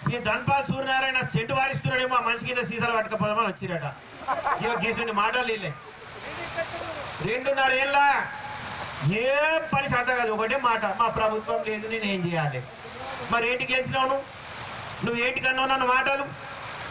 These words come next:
నువ్వు నిజామాబాద్ అభివృద్ధి చేయమంటే గల్లీకి ఒక బిల్డింగ్ కట్టుకోబడుతుంది. ఆనాడు నేను ప్రభుత్వంలో నిధులు రాకపోతే మా కుటుంబం మీద నేను ట్రస్ట్ ఏర్పాటు చేసి నేను గల్లీ గల్లీ అభివృద్ధి చేస్తా అని చెప్పిండు.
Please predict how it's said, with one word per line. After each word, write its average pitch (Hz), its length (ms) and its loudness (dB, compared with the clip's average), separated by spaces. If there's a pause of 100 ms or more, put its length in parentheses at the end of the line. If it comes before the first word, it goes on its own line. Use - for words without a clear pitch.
(280)
నువ్వు 233 180 2
నిజామాబాద్ 269 480 4
అభివృద్ధి 254 460 2
చేయమంటే 254 460 2
గల్లీకి 247 240 0
ఒక 247 120 0
బిల్డింగ్ 226 300 -2
కట్టుకోబడుతుంది. 165 600 0 (600)
ఆనాడు 254 420 4
నేను 262 180 0
ప్రభుత్వంలో 269 920 2 (480)
నిధులు 220 280 0
రాకపోతే 262 840 0 (580)
మా 240 180 4
కుటుంబం 277 540 2
మీద 269 180 2
నేను 269 220 2
ట్రస్ట్ 254 480 0
ఏర్పాటు 262 460 2
చేసి 277 500 -2 (420)
నేను 247 340 0 (140)
గల్లీ 277 220 0 (100)
గల్లీ 269 200 0
అభివృద్ధి 254 300 -2
చేస్తా 240 320 0
అని 233 140 -2
చెప్పిండు. 165 360 -2